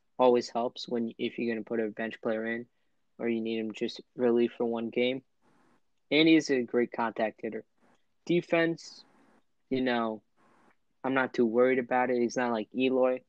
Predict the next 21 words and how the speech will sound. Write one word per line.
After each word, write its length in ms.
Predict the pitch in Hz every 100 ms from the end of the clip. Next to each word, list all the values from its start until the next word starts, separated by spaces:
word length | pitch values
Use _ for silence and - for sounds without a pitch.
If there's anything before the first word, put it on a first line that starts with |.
| _ _ -
but 80 |
I'm 80 | 120
not 160 | 123 117
gonna 120 | 113
say 200 | - 117
he's 160 | 113 117
Luis 240 | 113 -
Robert, 400 | 113 113 117 110 -
somewhere 320 | - 117 113
in 80 | 110
the 80 | 107
middle. 400 | 110 113 113 - _ _ _ _ _ _ _ _ _ _ _
So 540 | - 131 127 127 123 _ _ _ _ _ _ _
it's 160 | - -
helpful 300 | 143 - 139
to 60 |
have 160 | 131 120
a 20 |
switch 300 | - 127 -
hitter, 240 | 123 117 107
but 320 | 120 113 113